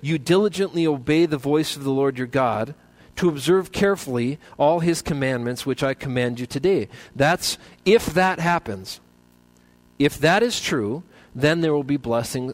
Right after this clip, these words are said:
associated with it, and we'll get into that in a second. But the first half of this verse is focused on the conditional part of it.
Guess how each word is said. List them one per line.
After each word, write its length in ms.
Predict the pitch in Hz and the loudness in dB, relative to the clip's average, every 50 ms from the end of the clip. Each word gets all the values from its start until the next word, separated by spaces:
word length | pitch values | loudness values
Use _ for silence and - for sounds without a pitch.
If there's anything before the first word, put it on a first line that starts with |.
| - | -8
associated 580 | - 120 - - 147 156 151 - 117 107 107 107 | -8 -6 -2 -2 -2 -2 0 -2 -4 -2 -2 -4
with 160 | 107 107 - | -6 -4 -2
it, 140 | 127 131 - | -2 -2 -2
and 80 | 120 117 | -2 -4
we'll 100 | 110 107 | -6 -4
get 140 | 110 117 | -4 -4
into 220 | 120 123 123 - 117 | -4 -4 -6 -6 -4
that 220 | 110 107 107 - | -4 -4 -6 -6
in 80 | - 107 | -8 -10
a 60 | 107 | -8
second. 420 | - - - 165 165 - 101 92 - - - - - - - - | -6 -2 -2 -2 -2 -4 -10 -12 -12 -16 -20 -20 -20 -18 -12 -8
But 100 | - 143 | -4 -4
the 80 | 151 | -2
first 300 | - - 196 202 - - | 0 2 0 0 0 -2
half 320 | - 147 143 160 175 - 156 | -2 0 0 0 -2 -4 -8
of 120 | 143 123 | -8 -4
this 200 | 123 120 113 - | -4 -4 -4 -4
verse 320 | 123 147 185 196 175 - | -4 -2 -2 -2 -2 -2
is 100 | - 110 | -6 -8
focused 460 | - - 131 131 131 - 147 131 - 127 | -6 -4 -4 -4 -4 -4 -8 -6 -4 -4
on 180 | 113 113 113 | -4 -4 -4
the 180 | 113 113 117 120 - - - - - | -4 -4 -4 -6 -8 -14 -20 -16 -8
conditional 480 | - - 135 120 123 123 - - 143 135 | -4 -2 -2 0 0 -2 -2 -2 -6 -6
part 220 | - - 175 196 | -4 -2 -2 -2
of 60 | 156 110 | -2 -2
it. 120 | 104 - | -4 -8